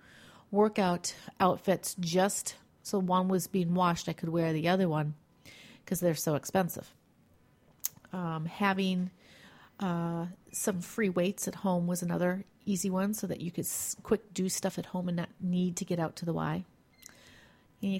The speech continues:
think of any other little bitty tidbits that you've, um, picked up along the way that you've done that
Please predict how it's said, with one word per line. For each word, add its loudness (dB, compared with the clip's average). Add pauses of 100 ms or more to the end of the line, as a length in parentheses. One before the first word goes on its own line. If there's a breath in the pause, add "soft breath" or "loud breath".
think 0
of -2
any 4
other 2
little 4
bitty 0
tidbits -4
that -4
you've, -2
um, -2 (360)
picked -4
up 2
along 2
the 0
way 4
that 0
you've 0
done 2
that 0